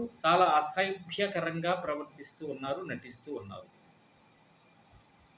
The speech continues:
మరి ఫోనుల సంగతి చెప్పనే అక్కర్లేదు. నేటి యువకుల చేతులలో ఫోను లేకుండగా ఉండే అవకాశం లేదు. కొంతమంది యువకులు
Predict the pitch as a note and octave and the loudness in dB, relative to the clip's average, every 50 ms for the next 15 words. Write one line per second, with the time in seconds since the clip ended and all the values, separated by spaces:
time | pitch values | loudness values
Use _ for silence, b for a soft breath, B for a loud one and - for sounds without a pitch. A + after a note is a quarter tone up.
0 | _ _ _ _ _ _ _ _ _ _ _ _ _ _ _ _ _ _ _ _ | _ _ _ _ _ _ _ _ _ _ _ _ _ _ _ _ _ _ _ _
1 | _ - - - - _ _ _ _ _ - _ _ _ _ _ _ _ _ _ | _ -20 -20 -20 -20 _ _ _ _ _ -20 _ _ _ _ _ _ _ _ _
2 | - - _ _ _ - - - _ _ - - _ _ _ _ _ _ _ _ | -20 -20 _ _ _ -20 -20 -20 _ _ -20 -20 _ _ _ _ _ _ _ _
3 | _ _ _ _ _ - G3 G3+ G3 G3 - G3 A3+ A#3 A#3+ A#3+ A#3 A#3+ A#3 A3 | _ _ _ _ _ 2 4 4 4 6 8 10 10 12 12 12 12 10 8 6
4 | G#3+ G#3+ G#3+ A3 - F#3+ F3 D#3+ F#3 F#3 F3 E3 D#3+ E3 - D#3 C#3 C3+ C#3 C3+ | 6 4 4 4 4 6 6 6 6 6 6 6 6 4 0 -2 0 2 2 0
5 | B2+ C3 - - - _ _ _ _ _ - - - - - - - _ _ - | 0 -2 -8 -12 -16 _ _ _ _ _ -20 -20 -20 -20 -20 -20 -20 _ _ -6
6 | C#3 D#3+ F3+ F3+ F3+ F#3 D#3+ E3 E3+ F#3+ F#3 G#3+ G3+ G3 G3 F#3+ F3+ F3+ F3+ F3+ | 0 2 2 4 4 4 4 4 4 4 6 6 4 4 6 4 4 4 4 4
7 | F#3 F#3+ G3 F#3+ - E3+ E3+ F#3 F3+ D#3+ D3 D#3 D#3+ D#3+ E3+ E3+ E3+ E3 E3 E3+ | 4 4 4 4 2 2 4 4 4 4 4 2 2 0 0 0 2 4 4 4
8 | F#3 G#3 - - - - - - D3 C#3+ D#3+ D#3+ E3 C#3 C#3 C#3+ - D#3+ E3 D#3+ | 4 4 2 -2 -8 -14 -20 -16 -14 -6 0 2 4 4 4 2 4 4 4 4
9 | - D#3+ D3+ C3 A#2 A#2 B2+ C3 B2 B2 B2 A#2+ - - - _ - - _ _ | 4 0 -4 -4 -2 -2 -2 -2 -2 -4 -6 -8 -12 -18 -20 _ -20 -20 _ _
10 | - - _ _ _ _ _ - - _ _ _ _ _ _ _ _ _ - - | -20 -20 _ _ _ _ _ -20 -20 _ _ _ _ _ _ _ _ _ 2 4
11 | F3+ G3+ F#3+ A3+ G#3+ G#3 G#3+ A3 A3 A3 F#3+ F3+ F#3 F#3+ G3+ G3 - F3 D3+ C3+ | 4 4 6 6 6 6 6 4 2 2 4 6 6 6 6 4 2 2 2 2